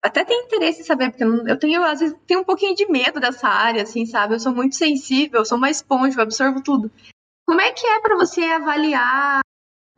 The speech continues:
um criminoso, assim? Eu sei que desde o começo da conversa você falou, né, que existe essa separação de profissional e pessoal,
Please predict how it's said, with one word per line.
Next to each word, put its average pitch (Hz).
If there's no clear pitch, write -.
um 285
criminoso, 269
assim? 226
Eu -
sei 392
que 330
desde 285
o -
começo 285
da 285
conversa 269
você 269
falou, 233
né, 233
que 226
existe 226
essa 220
separação 220
de 233
profissional 220
e 214
pessoal, 226